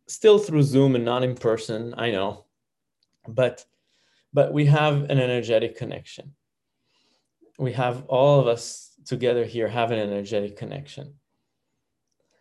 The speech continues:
And we are connected not only to one another, but we connected to the universe,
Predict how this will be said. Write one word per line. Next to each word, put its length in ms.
And 360
we 120
are 120
connected 540
not 220
only 380
to 120
one 180
another, 340
but 180
we 100
connected 520
to 100
the 120
universe, 580